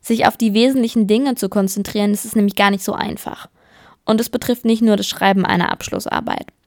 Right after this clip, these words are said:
Es betrifft die Liebe genauso wie die Freizeit, die Freundschaft genauso wie das Berufsleben. Sich auf eine Sache zu konzentrieren bedeutet, dass man schnell enttäuscht werden kann, dass man Dinge nicht hinbekommt oder manchmal auch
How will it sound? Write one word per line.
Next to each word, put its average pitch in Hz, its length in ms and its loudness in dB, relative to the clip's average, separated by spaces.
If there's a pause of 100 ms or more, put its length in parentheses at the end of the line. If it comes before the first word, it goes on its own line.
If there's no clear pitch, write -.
(180)
Es 202 160 -4
betrifft 208 400 -2
die 220 60 -2
Liebe 233 360 6
genauso 196 400 4
wie 185 60 0
die 180 100 0
Freizeit, - 720 -4 (480)
die 156 260 0
Freundschaft 247 680 -2
genauso 190 360 0
wie 180 80 0
das 185 140 -4
Berufsleben. - 760 -6 (520)
Sich 226 220 0
auf 220 180 0
eine 277 280 4
Sache 247 260 0
zu - 140 -6
konzentrieren 214 720 0
bedeutet, 196 480 4
dass - 120 -6
man 202 160 0
schnell 226 320 4
enttäuscht 208 540 0
werden - 320 -6
kann, - 320 -14 (520)
dass - 160 -4
man 214 200 6
Dinge 247 220 4
nicht 214 180 0
hinbekommt 294 760 2 (420)
oder 226 220 6
manchmal 196 440 2
auch - 120 0